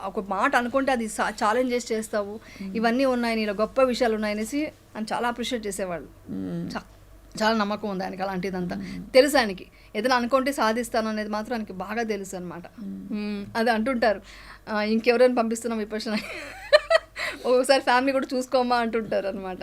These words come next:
Speaker 2: మ్మ్.
Speaker 1: so అది.
Speaker 2: so డే వన్ వెళ్ళారు మీరు?
Speaker 1: వెళ్ళాను.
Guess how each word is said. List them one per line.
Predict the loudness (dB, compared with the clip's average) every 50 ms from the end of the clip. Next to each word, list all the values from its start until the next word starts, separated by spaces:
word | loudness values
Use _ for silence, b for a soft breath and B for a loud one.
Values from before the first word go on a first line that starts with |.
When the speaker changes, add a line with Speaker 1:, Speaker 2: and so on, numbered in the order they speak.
| -12 -8 -4
Speaker 2:
మ్మ్. | -4 -2 -2 -2 -4 -4
Speaker 1:
so | -4
అది. | -4 -6 -6 -8 -10 -12 -14 -6 2 4
Speaker 2:
so | 6
డే | 8 10 10 10
వన్ | 10 10 8
వెళ్ళారు | 6 8 8 8 6 6
మీరు? | 4 0 -2 -4 -6 -6 -6 -4
Speaker 1:
వెళ్ళాను. | -2 -2 -2 -2 -4 -6